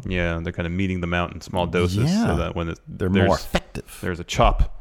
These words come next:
Speaker 1: assault probably on
Speaker 2: Yeah.
Speaker 1: Pe-, Peter Dune's chest at
Speaker 2: Yeah.
Speaker 1: TakeOver.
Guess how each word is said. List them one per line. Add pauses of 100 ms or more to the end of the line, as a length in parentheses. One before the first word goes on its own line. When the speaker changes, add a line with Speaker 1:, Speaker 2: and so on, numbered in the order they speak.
(140)
Speaker 1:
assault
probably
on
Speaker 2:
Yeah.
Speaker 1:
Pe-,
Peter
Dune's
chest
at
Speaker 2:
Yeah. (180)
Speaker 1:
TakeOver.